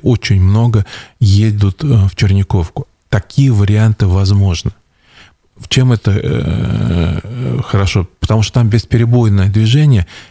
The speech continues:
и, э, пропускная способность сразу увеличивается где-то в два с половиной раза. И вот представьте, что там, э, ну, вот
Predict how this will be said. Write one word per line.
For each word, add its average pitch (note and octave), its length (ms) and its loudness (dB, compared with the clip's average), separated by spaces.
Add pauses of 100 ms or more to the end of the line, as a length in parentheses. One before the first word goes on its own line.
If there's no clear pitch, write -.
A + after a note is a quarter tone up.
(260)
и, B2 380 0 (180)
э, G2+ 320 2 (140)
пропускная A#2 500 0
способность A2+ 640 0
сразу A#2 380 0
увеличивается G#2 640 0
где-то F#2+ 320 -2
в F2 100 -2
два G2 220 0
с - 80 -6
половиной F2 400 2
раза. D#2+ 260 0 (2000)
И A#2 220 2
вот A2+ 240 0
представьте, A#2 540 -2
что - 260 -2
там, G#2 260 0
э, E2+ 580 2
ну, G#2+ 200 2
вот F2 140 -4